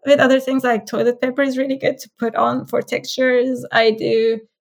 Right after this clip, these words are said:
even, like, coffee beans or turmeric is a good color. So I use whatever I can find, but Doritos has been a signature.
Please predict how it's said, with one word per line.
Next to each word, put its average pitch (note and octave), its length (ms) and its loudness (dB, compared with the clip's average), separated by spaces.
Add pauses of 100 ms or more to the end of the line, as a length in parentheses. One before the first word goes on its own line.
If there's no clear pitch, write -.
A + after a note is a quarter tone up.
(160)
even, C4 240 4
like, A#3 200 -2
coffee B3 360 0
beans C4 640 0
or - 720 0 (160)
turmeric A#3+ 520 0
is - 100 -8
a A#3+ 40 -6
good - 220 -10
color. - 320 0
So - 120 -16
I B3+ 80 0
use B3 300 0
whatever - 440 -6
I A#3 100 -2
can A#3 220 -10
find, - 340 -10
but A3 340 -6 (360)
Doritos G#3 360 -2
has - 140 -12
been - 180 -14
a G#3 40 -12
signature. - 500 -12